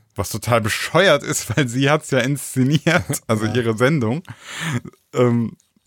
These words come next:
Speaker 2: d-, das ist ja echt irgendwie ko-, komisch. Erstmal führst du einen durch die Manege und sagst, <laughs> hier, äh, das ist,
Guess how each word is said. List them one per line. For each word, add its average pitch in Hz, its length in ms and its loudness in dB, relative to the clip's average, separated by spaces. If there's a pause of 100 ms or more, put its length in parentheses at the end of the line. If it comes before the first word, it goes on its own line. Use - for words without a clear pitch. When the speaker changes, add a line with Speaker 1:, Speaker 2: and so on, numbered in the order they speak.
(200)
Speaker 2:
d-, 117 160 -4
das 117 220 -2
ist 135 140 -4
ja 135 80 6
echt 139 260 0
irgendwie 135 220 2
ko-, 127 360 0
komisch. 123 340 0
Erstmal 131 460 2 (340)
führst - 340 2
du 131 40 4
einen 131 480 2 (460)
durch 131 220 0
die 131 100 -2
Manege 151 640 2
und 135 160 -2
sagst, 135 300 2
<laughs> - 20 -2
hier, 131 560 4
äh, 117 60 -2 (220)
das 127 220 -2
ist, - 400 -8